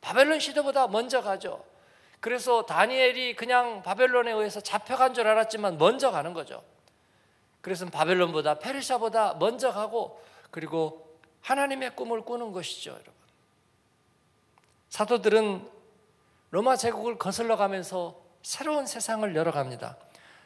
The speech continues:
저와 여러분도 그렇습니다. 우리는 먼저 가는 거예요. 먼저 가는 것은 목자의 리더십입니다. 양들이 갈 곳을 목자가 먼저 가서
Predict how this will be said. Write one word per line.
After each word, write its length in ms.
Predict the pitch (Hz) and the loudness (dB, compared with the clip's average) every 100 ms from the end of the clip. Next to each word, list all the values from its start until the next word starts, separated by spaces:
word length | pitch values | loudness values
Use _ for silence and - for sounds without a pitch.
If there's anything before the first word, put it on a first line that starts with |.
| _ | _
저와 240 | - 208 | 2 6
여러분도 680 | 208 196 190 185 190 180 175 | 6 4 2 0 0 0 -2
그렇습니다. 720 | - 165 - 131 120 - - - - _ _ _ _ | -6 -4 -6 -10 -12 -14 -16 -20 -20 _ _ _ _
우리는 500 | 170 185 185 180 165 - _ - | -4 -2 -2 -4 -8 -16 _ -4
먼저 640 | 139 170 185 190 175 165 | 0 2 2 0 0 -2
가는 220 | 143 135 | -6 -8
거예요. 260 | 127 123 113 160 | -8 -12 -4 0
먼저 300 | 185 226 233 | 2 4 2
가는 220 | 220 220 | 2 0
것은 440 | 214 226 208 180 | -4 -4 -8 -4
목자의 500 | 165 208 247 233 226 | -4 -2 2 4 4
리더십입니다. 800 | 170 185 220 202 185 185 170 147 - - 165 | 0 -2 -2 -4 -8 -4 0 -2 -4 -2 2
양들이 420 | 160 247 285 285 | 4 4 0 2
갈 240 | 214 226 | 4 4
곳을 360 | 262 208 254 233 | 0 -6 -6 -6
목자가 420 | 185 - 226 220 | -6 0 2 2
먼저 300 | 175 185 190 | 0 -4 -6
가서 520 | 175 160 185 180 165 | -8 -4 -2 -2 -4